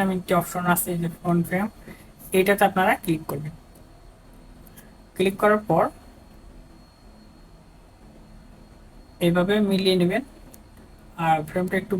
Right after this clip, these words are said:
বড় করে দেবেন। ফ্রেমটা বেশি বড় হয়ে গেছে,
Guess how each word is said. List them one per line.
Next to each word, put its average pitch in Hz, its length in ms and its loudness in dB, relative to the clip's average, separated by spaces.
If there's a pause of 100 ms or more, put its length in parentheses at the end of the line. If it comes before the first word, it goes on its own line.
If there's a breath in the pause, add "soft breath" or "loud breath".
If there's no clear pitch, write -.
বড় 170 220 4
করে 147 180 -6
দেবেন। - 180 -18 (4000)
ফ্রেমটা 185 320 -2 (140)
বেশি 196 200 -2 (100)
বড় 202 120 0 (100)
হয়ে 190 200 -2
গেছে, - 260 -10